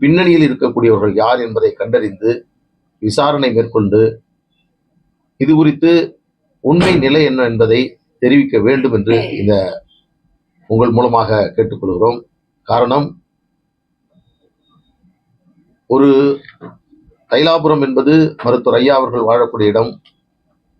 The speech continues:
அவருடைய வீட்டில் இது போன்ற ஒரு ஒட்டுக்கேட்பு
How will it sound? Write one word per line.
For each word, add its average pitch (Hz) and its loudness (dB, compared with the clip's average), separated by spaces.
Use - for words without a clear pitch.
அவருடைய 127 2
வீட்டில் 175 2
இது 139 4
போன்ற 175 2
ஒரு 147 2
ஒட்டுக்கேட்பு 139 -2